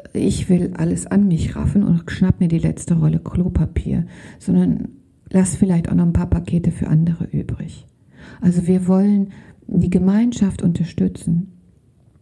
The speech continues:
denn wir wissen, dass diese, äh,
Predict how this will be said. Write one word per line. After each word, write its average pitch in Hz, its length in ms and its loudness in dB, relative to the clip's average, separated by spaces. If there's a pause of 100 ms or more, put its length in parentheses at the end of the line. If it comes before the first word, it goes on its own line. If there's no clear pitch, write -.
(720)
denn 165 320 2
wir 160 200 0
wissen, 180 300 2
dass 156 200 -2
diese, 151 640 -2 (720)
äh, 170 60 -2